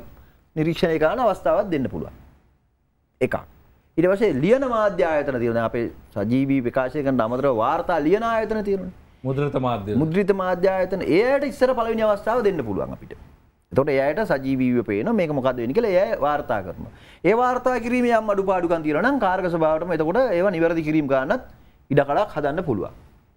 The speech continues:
Speaker 1: පළවෙනි පියවරක් හැටියට. මොකද දැනටමත් අපි අපේ කාරක සභාවේ යම්කිසි ක්‍රමවේද හදාගෙන තියෙනවා. මෙතුමා කිව්ව ආකාරයට විෂය භාර ඇමතිවරයෙක් ඉන්නව නම් කාරක සභා සභිකයෙක් හැටියට, මන්ත්‍රීවරයෙක් හැටියට එයාගේ ආයතනයක් අපි කැඳවලා තියෙනවා නම්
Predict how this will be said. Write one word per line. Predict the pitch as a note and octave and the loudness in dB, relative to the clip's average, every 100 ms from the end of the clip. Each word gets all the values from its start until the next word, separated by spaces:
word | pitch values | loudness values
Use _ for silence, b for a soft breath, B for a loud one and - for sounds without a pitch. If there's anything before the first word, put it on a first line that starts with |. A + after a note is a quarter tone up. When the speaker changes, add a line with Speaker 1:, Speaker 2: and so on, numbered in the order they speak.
| _ | _
Speaker 1:
පළවෙනි | C3+ D3+ C#3+ | 0 0 -2
පියවරක් | B2+ G2 B2 - | -2 -2 -2 -4
හැටියට. | F2 - - - - _ _ _ _ _ | -12 -14 -16 -20 -20 _ _ _ _ _
මොකද | F3 D#3 | -2 2
දැනටමත් | C#3 F#3+ A3+ A#3+ A3+ | 2 0 -2 -2 -2
අපි | G3 F3+ | 0 0
අපේ | D#3 D#3+ | 0 0
කාරක | C#3+ C3+ C#3 | 0 0 -4
සභාවේ | C#3+ C#3 C3+ B2+ | -2 0 2 0
යම්කිසි | B2 C3 C3+ | 0 -4 -2
ක්‍රමවේද | B2+ B2+ B2 A2+ | 0 0 0 0
හදාගෙන | A2 G2 F#2+ F2+ | -2 -2 -2 -2
තියෙනවා. | F2 A2 D3+ | -2 0 0
මෙතුමා | C3 A2+ | 0 -2
කිව්ව | G#2+ | 0
ආකාරයට | F#2+ F2 F2 F2+ C3+ A3 b b b _ | -2 -2 -2 -2 -2 -4 b b b _
විෂය | A#2+ - G3+ | 0 2 2
භාර | F#3 G3 G3 | 2 0 0
ඇමතිවරයෙක් | D3+ F#3 A3 G#3+ G#3 G#3+ G3+ - - - _ - | -2 0 2 2 2 0 -4 -10 -20 -20 _ -2
ඉන්නව | G3 G3 G3 | 2 4 2
නම් | G3+ G3+ G3 | 0 0 -2
කාරක | - D#3 F3 | -2 0 0
සභා | F3+ G3 F#3+ | 0 0 0
සභිකයෙක් | F3+ D#3+ E3 G3 F#3 | -2 -4 0 0 0
හැටියට, | D3+ C3+ B2 | -2 -2 0
මන්ත්‍රීවරයෙක් | C3 E3 F#3+ D#3 B2 G#2+ | -2 0 0 2 0 -4
හැටියට | F2+ F#2 A#2+ A3 b b b b b - | -4 -2 0 -2 b b b b b 2
එයාගේ | D#3+ G#3 A3+ A3+ | 4 4 0 0
ආයතනයක් | G3+ G3 G3+ G#3+ G#3+ G3+ | 2 2 0 0 0 0
අපි | F3 | -2
කැඳවලා | D#3+ D3+ C#3+ A2+ | -2 0 0 0
තියෙනවා | G#2 E2+ D2 | -2 -4 -6
නම් | - | -10